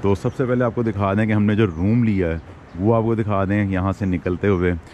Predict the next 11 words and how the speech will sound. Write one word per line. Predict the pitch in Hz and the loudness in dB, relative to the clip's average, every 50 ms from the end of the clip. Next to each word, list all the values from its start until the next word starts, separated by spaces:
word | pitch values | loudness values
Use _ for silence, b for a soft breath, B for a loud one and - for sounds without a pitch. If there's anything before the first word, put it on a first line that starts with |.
| B B B - - | B B B -10 -4
ये | - 101 104 | 0 0 0
बाइक्स | 95 80 87 85 87 - - - | 0 0 0 -2 -2 -4 -4 -6
हमारी | 101 95 95 92 90 92 | -4 -4 -2 -2 -4 -4
खड़ी | - - 76 82 92 | -6 -6 -4 -2 -2
हुई | 95 95 92 90 | -2 -2 -2 -2
हैं | 87 82 76 - - - - - - - - - - - | -4 -4 -8 -12 -18 -20 -20 -20 -20 -20 -18 -16 -10 -6
और | 85 85 87 85 82 87 | -4 -2 -2 -4 -4 -6
इसी | 92 87 - - 107 101 | -10 -8 -4 -2 -2 0
के | 98 | 0
ऊपर | 101 85 - - 92 | -2 -2 -4 -4 -4
हमने | 90 87 85 85 87 92 | -4 -2 -2 -2 -4 -4